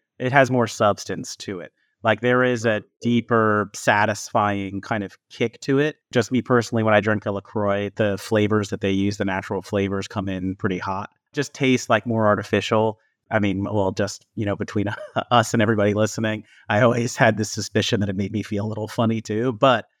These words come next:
you know, I think with hop water, I think that's the first thing I notice when I drink the classic flavor is it just, like, it's refreshing, but there's depth to it. You know, there's something there that makes you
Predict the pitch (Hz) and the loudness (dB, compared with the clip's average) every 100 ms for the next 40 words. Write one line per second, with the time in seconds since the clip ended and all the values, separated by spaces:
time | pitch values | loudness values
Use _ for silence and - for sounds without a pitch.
0 | _ 139 131 123 120 147 127 123 _ _ | _ 0 2 2 2 0 0 -6 _ _
1 | - 147 139 - 123 113 110 156 147 151 | -6 -2 -2 0 0 2 0 2 2 2
2 | 147 - 131 - 127 120 120 117 113 - | 0 2 0 2 0 2 2 2 0 -2
3 | 113 107 110 113 104 - - - 95 104 | -2 -2 0 -2 -4 -10 -10 -4 -2 -2
4 | 123 - _ _ _ 123 123 143 165 135 | -6 -8 _ _ _ 0 0 2 4 4
5 | 107 113 - 131 - 123 110 _ _ - | 2 -4 -2 -4 -2 -2 -4 _ _ -4
6 | 147 131 214 208 - 170 151 _ - 147 | -2 0 4 4 4 -4 -6 _ -4 -4
7 | - 147 123 156 127 - - 117 92 - | 0 0 2 2 2 0 -8 -6 -6 -4
8 | 123 120 131 123 151 139 123 117 127 123 | 0 0 0 0 2 2 2 2 2 2
9 | 101 113 110 - 113 110 | 0 -2 -4 -4 -4 -4